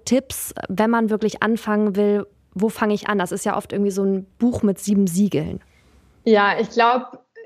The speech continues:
Speaker 2: der wichtigste Tipp ist, dass man sich am Anfang keinen Stress macht.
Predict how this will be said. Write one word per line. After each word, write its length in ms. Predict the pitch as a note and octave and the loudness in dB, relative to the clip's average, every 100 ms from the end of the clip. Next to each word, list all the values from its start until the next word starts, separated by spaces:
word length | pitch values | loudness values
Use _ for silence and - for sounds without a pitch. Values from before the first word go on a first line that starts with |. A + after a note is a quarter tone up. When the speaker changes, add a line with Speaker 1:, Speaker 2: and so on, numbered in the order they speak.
| - G3+ - - | -12 -12 -6 2
Speaker 2:
der 260 | A3+ F#3+ | 2 4
wichtigste 640 | A#3 C#4 - C4+ C4 A#3 A3+ | 0 0 -2 -6 -2 0 0
Tipp 340 | - A3+ A3 | 2 0 0
ist, 180 | G#3+ - | -6 0
dass 220 | G3 F#3+ | 0 0
man 160 | G3+ F#3+ | -6 -6
sich 160 | F#3 | -8
am 100 | F#3 | -6
Anfang 340 | E3+ F3 F3 E3+ | -6 -6 -8 -12
keinen 220 | - E3 | -10 -10
Stress 560 | - - E3 D#3 D#3+ | -12 -8 -6 -4 -8
macht. 440 | - - - - | -12 -12 -12 -20